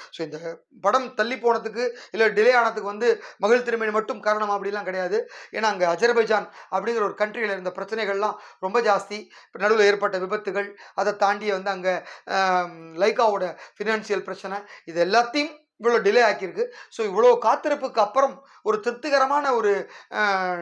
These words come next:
டீசர் கிடைக்கிறப்ப அந்த பட்ட கஷ்டம் எல்லாம் மறந்து போயிடுவாங்க இல்லையா? அதை தான் ரசிகர்கள் இப்ப கொண்டாடி தீர்த்துட்டு இருக்காங்க. நேத்து நைட்டு வந்து பதினொன்னு ஏழு மணிக்கு, ஆ, டீசர் வருது.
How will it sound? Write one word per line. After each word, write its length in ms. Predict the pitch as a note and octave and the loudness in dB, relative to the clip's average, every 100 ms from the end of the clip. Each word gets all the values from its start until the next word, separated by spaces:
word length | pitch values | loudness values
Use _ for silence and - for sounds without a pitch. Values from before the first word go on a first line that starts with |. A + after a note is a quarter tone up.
| F3 F3+ - | -10 -16 -6
டீசர் 220 | C#4 B3 A#3 | -2 0 0
கிடைக்கிறப்ப 560 | G#3+ A3 A3 A#3+ A3+ - - | 0 0 0 0 -2 -4 -18
அந்த 180 | - G3 | -10 -6
பட்ட 280 | F#3+ A3+ C#4 | -2 0 0
கஷ்டம் 280 | C4 A3+ A#3 | -2 0 0
எல்லாம் 200 | A3+ A#3 | 2 0
மறந்து 260 | F#3+ G#3+ | 0 -4
போயிடுவாங்க 400 | A3+ G3 F#3 F3+ | -6 -6 -4 -6
இல்லையா? 280 | E3+ F#3+ E3+ - - | -6 -10 -10 -16 -12
அதை 240 | - F3+ A3 | -6 -4 2
தான் 420 | B3+ B3 G3+ F3 - | 4 6 4 -2 -8
ரசிகர்கள் 420 | - G#3+ B3 A#3 G3+ | -4 -2 0 0 0
இப்ப 160 | G3 | -2
கொண்டாடி 300 | F3+ G3+ A3+ | -6 -4 -4
தீர்த்துட்டு 320 | G3+ G#3 G#3+ | -6 -8 -8
இருக்காங்க. 500 | F#3 F#3 F3+ F#3+ B3 - - - | -8 -6 -6 -6 -8 -14 -20 -8
நேத்து 240 | F3+ F3 | -8 -4
நைட்டு 260 | F#3 D4 D4 | -4 -2 0
வந்து 300 | A3+ B3 B3+ | 0 -2 -2
பதினொன்னு 380 | G3+ A#3+ C#4 | -2 0 -4
ஏழு 280 | B3 A3+ G#3+ | 0 2 2
மணிக்கு, 540 | G3+ C4 C#4 C4+ G#3+ - - - | 0 -4 -6 -8 -8 -12 -18 -4
ஆ, 180 | A3 G3+ | 0 0
டீசர் 600 | - _ - C4+ A#3+ G3+ | -2 _ -4 0 2 2
வருது. 280 | A3 G#3 | 0 0